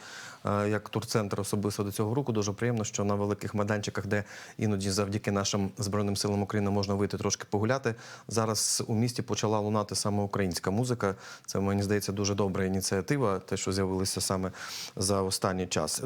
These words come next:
Е, виставки «Просто неба». Бачив у Фейсбук-, е, Фейсбуці ваші фотографії, що ви презентували,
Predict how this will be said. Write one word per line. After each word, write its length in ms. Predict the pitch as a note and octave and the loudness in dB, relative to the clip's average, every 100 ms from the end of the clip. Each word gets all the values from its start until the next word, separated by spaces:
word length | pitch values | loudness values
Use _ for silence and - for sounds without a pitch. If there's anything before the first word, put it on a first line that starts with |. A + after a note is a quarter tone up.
| A#2 | -2
Е, 380 | B2+ A#2 A#2 A#2 A#2 - - _ - | 2 2 2 0 -4 -14 -20 _ -4
виставки 460 | - F3 B2+ A#2 | 0 0 0 -2
«Просто 320 | A#2 C3+ - C3 | -2 -2 0 2
неба». 300 | G#2+ F#2+ - - | 2 0 -4 -4
Бачив 320 | G2 A#2 A#2+ A2 | 0 0 0 -2
у 120 | A2+ | -2
Фейсбук-, 360 | G#2+ A#2 - A#2+ | 0 -2 0 0
е, 120 | G#2+ | 0
Фейсбуці 440 | - A#2 A#2+ A#2 | 0 0 0 2
ваші 240 | A2+ A#2 A2+ | 0 0 -2
фотографії, 640 | A#2+ A2+ D3 F3 C3+ A#2+ - - - | 0 2 2 2 0 -2 -4 -16 -12
що 200 | - A2 | -2 0
ви 100 | A2+ | 0
презентували, 720 | A2+ A2 A2 A2 G#2+ G#2 G2+ | 0 0 2 2 2 2 0